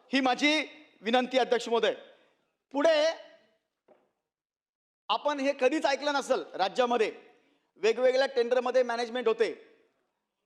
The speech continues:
एक टेंडर जे समजा एचपीसीएल, बीपीसीएल, ओएनजीसी असतात, लिमिटेड पेट्रोलियम कंपनीचे कंट्रोल आयटम आहेत. सं-, छत्रपती संभाजीनगरमध्ये यांनी जे टेंडर फ्लोट केलं, म्हणजे हे एबी देशमुख,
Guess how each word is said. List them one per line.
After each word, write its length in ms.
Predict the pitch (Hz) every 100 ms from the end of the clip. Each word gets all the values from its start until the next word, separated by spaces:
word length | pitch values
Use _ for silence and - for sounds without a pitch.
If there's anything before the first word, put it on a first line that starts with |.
| _ _ _
एक 320 | 220 269 -
टेंडर 520 | 240 240 247 233 208 - - - _ _ 165
जे 100 | 233
समजा 260 | 226 233
एचपीसीएल, 560 | 233 220 233 233 240 240
बीपीसीएल, 640 | 190 214 233 220 233 226
ओएनजीसी 520 | 208 220 226 226 214
असतात, 260 | 233 202 226 208
लिमिटेड 400 | 202 214 233 233
पेट्रोलियम 360 | 208 220 226
कंपनीचे 420 | 226 220 226 226 233
कंट्रोल 380 | 220 220 240
आयटम 280 | 233 220 240
आहेत. 100 | 220 - - _ _ _ _ _ _ _ _ _ _ _ _ _ _ -
सं-, 340 | 208 233 226 240
छत्रपती 540 | 233 285 277 277 302
संभाजीनगरमध्ये 1300 | - 247 240 254 254 294 277 269 240 233 208 247 285 - - _ _ _ _ _ _
यांनी 300 | 170 214 262
जे 100 | 285
टेंडर 400 | - 240 254 294
फ्लोट 260 | - 269 277
केलं, 300 | 269 262 175 - - _ _ _ _ -
म्हणजे 220 | 202 240
हे 320 | 240 247 208
एबी 180 | 220 247
देशमुख, 520 | 240 233 233 247 247